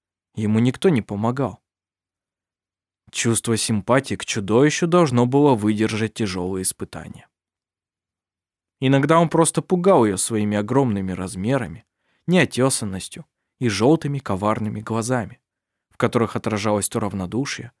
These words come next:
то презрение. И в то же время в ней пробуждались нежные чувства,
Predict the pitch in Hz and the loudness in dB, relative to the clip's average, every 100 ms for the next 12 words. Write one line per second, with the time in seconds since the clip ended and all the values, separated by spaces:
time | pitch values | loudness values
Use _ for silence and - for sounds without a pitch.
0 | _ _ - 226 123 104 104 98 92 82 | _ _ -4 -2 -2 -4 -4 -4 -6 -12
1 | - _ _ _ _ _ _ _ _ _ | -18 _ _ _ _ _ _ _ _ _
2 | 120 107 131 120 117 127 123 117 110 123 | 0 4 4 4 4 6 4 4 4 2
3 | 160 104 98 101 98 104 101 - 110 101 | 2 -2 -4 -4 -2 -2 -2 -4 -4 -2
4 | 110 113 - 160 - - | -2 -4 -6 -8 -10 -20